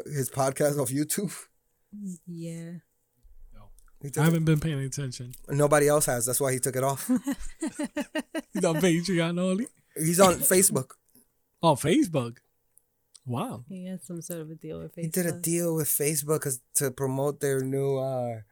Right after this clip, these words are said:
Speaker 1: was, was that new, like, you know, like, Clubhouse? They have, like, one for Facebook now.
Speaker 3: Mm.
Speaker 2: Oh, okay.
Speaker 1: So, you know. Nigga was down thirty-seven percent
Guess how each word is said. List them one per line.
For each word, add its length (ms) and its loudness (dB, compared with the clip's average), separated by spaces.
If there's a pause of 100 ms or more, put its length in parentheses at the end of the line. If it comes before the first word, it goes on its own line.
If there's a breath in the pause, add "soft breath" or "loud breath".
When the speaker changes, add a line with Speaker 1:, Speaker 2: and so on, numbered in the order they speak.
(960)
Speaker 1:
was, 220 0 (180)
was 280 2
that 120 6
new, 260 4
like, 200 0
you 80 0
know, 100 2
like, 260 -2 (380)
Clubhouse? 720 4
They 80 -2
have, 220 2
like, 280 -2
one 160 2
for 120 -4
Facebook 460 -2
now. 220 -12 (180)
Speaker 3:
Mm. 140 0
Speaker 2:
Oh, 540 -2
okay. 320 -12 (300)
Speaker 1:
So, 500 -8
you 120 -4
know. 180 -2 (2750 loud breath)
Nigga 240 4
was 120 2
down 300 2
thirty-seven 580 2
percent 420 -4